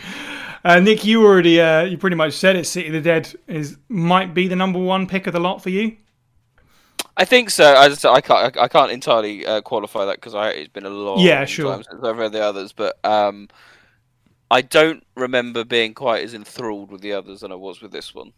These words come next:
Speaker 2: put it
Speaker 1: Mm.
Speaker 2: that way. Um, they're all good. They're all good. I said the Code Veronica one, I distinctly remember I spent a long time reading that. Not, not because it was dragging, but because I was trying to take in as much, because it was the game I was familiar the least with when I read it.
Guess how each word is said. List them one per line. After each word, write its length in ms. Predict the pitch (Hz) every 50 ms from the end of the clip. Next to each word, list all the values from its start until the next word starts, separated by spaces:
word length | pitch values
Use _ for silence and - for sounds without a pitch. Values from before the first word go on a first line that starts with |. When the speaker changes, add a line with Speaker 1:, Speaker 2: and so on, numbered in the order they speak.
| _ _ _ 175
Speaker 2:
put 100 | 135 120
it 60 | 123
Speaker 1:
Mm. 40 | 120
Speaker 2:
that 140 | 95 78 -
way. 180 | - 80 87 101 _ _ _ _ _ _ _
Um, 460 | - 104 107 104 98 104 - 107 107 _ _ _ _ _ _ _ _ _ -
they're 180 | - 165 196
all 120 | 208 214 196
good. 260 | 175 190 170 139 -
They're 120 | 143 143
all 80 | 147 151
good. 120 | 143 135
I 100 | 107 117
said 160 | 127 - 139 117
the 60 | 113
Code 200 | - - 147 139
Veronica 260 | 139 135 120 - -
one, 160 | 127 113 107 101
I 140 | 107 110
distinctly 440 | 110 117 113 - - 123 110 - -
remember 440 | 110 110 107 104 101 101 101 98 95 - - - - - _
I 100 | - 107
spent 280 | 104 - - 123 110 98
a 60 | 107
long 320 | 110 110 107 104 104 104
time 300 | 98 - 104 98 98 101
reading 240 | 101 98 98 95 92
that. 200 | 92 90 82 - _ _ _ _ _ _ _ -
Not, 200 | 135 135 - -
not 260 | - 139 131 120 - -
because 300 | 117 - - 107 98 110
it 100 | 101 -
was 140 | 104 - _ _ _ _
dragging, 500 | - 120 113 110 104 - 95 90 98 98
but 140 | 98 87 -
because 280 | 101 101 - 113 101
I 80 | 110 98
was 180 | 98 95 101 -
trying 260 | - 127 107 95 -
to 140 | - - _
take 280 | - - 117 101 101 -
in 140 | 107 92 92
as 120 | 92 107
much, 360 | 107 98 95 - - - -
because 340 | - 104 - 113 104 104 101
it 80 | 104 -
was 140 | 92 104 -
the 80 | 110
game 340 | 101 - 135 131 131 123 123
I 80 | 120 117
was 140 | 113 -
familiar 500 | - _ 127 120 127 127 123 120 117 113
the 140 | 110 113 107
least 420 | 113 117 127 127 117 - - - -
with 180 | 101 95 92 -
when 100 | 101 98
I 80 | 95 98
read 240 | 95 98 92 85
it. 160 | 80 - -